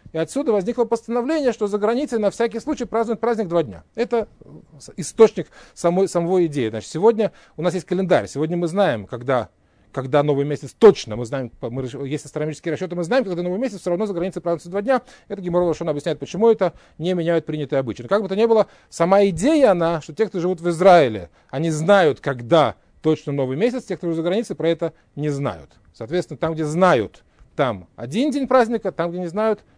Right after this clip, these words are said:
два дня праздника. Говорит Гемара, в этом контексте тот, который живёт там, где знают, когда праздник, И у него есть расчёт, он точно знает. Или, или у него есть астрономический расчёт, он точно знает. Или он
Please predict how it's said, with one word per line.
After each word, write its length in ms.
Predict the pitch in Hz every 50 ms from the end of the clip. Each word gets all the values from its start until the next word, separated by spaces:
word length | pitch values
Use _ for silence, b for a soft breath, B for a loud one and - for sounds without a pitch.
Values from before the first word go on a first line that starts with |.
| _ _ -
два 320 | 113 117 135 165 156 127
дня 140 | 101 110 98
праздника. 500 | - 95 87 78 - - - - - _ _ b b b b b b b b -
Говорит 180 | - 202 262
Гемара, 360 | 233 277 269 240 220 208 165 160
в 20 |
этом 200 | 190 196 226 208
контексте 420 | - 202 190 - 208 185 - -
тот, 180 | 127 - 196 -
который 320 | - 180 - - 180 180
живёт 300 | 156 151 160 175 196 190
там, 160 | - 175 170 165
где 100 | 160 160
знают, 320 | 147 147 175 175 165 147
когда 180 | - 143 135 127
праздник, 420 | - 139 120 107 98 85 87 - _ _ _ _ _ _ _ -
И 40 | 147 156
у 40 |
него 220 | 175 175 190 220 262
есть 160 | 254 - -
расчёт, 320 | 233 220 - - 247 -
он 80 | 170 151
точно 260 | - 196 190 - 190
знает. 360 | 160 156 165 151 110 98 -
Или, 180 | - 165 196 208
или 180 | 202 220 233 247
у 120 | 226 214
него 100 | 208 214
есть 100 | 208 208
астрономический 480 | 202 - - 185 185 202 190 - - 214
расчёт, 240 | 202 - 220 208
он 80 | 208 202
точно 280 | - 220 208 - 214 202
знает. 280 | 196 233 247 254 247 b b b b b -
Или 140 | 226 233 254
он 120 | 240 226